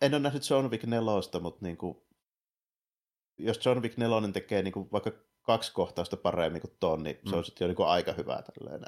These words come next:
Speaker 1: <laughs> sanotaanko näin, että
Speaker 2: S-, siellä on, siellä on pari kohtaa, mikä pääsee ehkä about samalle tasolle, mut se myös kertoo sitä, miksi se on niin hyvä se nelonen, kun se menee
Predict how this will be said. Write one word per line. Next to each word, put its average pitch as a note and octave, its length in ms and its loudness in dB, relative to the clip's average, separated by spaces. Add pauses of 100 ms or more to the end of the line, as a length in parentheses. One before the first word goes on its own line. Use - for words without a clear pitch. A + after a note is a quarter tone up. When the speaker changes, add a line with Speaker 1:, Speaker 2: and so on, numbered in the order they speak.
(120)
Speaker 1:
<laughs> E3 100 2
sanotaanko G2 480 0
näin, G2+ 360 -2
että - 240 -10
Speaker 2:
S-, - 200 -6
siellä F#3 260 0
on, B3 140 -2
siellä A3 180 0
on A#3 80 -2
pari A#3+ 260 2
kohtaa, E3 280 4
mikä D#3 180 2
pääsee C#3+ 260 2
ehkä C3+ 160 0
about C#3 220 2
samalle C#3 300 2
tasolle, F#2 480 4
mut F#2 160 0
se G#2+ 80 2
myös G#2+ 120 2
kertoo A2 200 2
sitä, G#2+ 120 0
miksi G#2 140 -2
se A2+ 60 0
on A2 60 2
niin A2 120 2
hyvä C3 160 2
se F2 100 -2
nelonen, E2 280 -2
kun - 80 -8
se - 80 -2
menee F#2 360 0